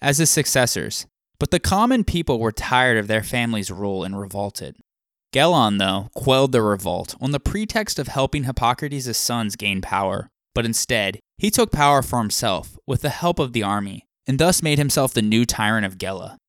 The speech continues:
During the succession struggle, Anaxilis besieged Zancle, drove the Samians out, and peopled it with fresh inhabitants, claiming it for himself. And so now, the territory under the control of Gelon as tyrant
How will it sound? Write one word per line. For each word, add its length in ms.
During 200
the 60
succession 600
struggle, 560
Anaxilis 680
besieged 480
Zancle, 540
drove 300
the 80
Samians 560
out, 300
and 140
peopled 380
it 100
with 180
fresh 300
inhabitants, 680
claiming 340
it 140
for 140
himself. 560
And 120
so 160
now, 280
the 120
territory 680
under 240
the 80
control 400
of 120
Gelon 420
as 140
tyrant 500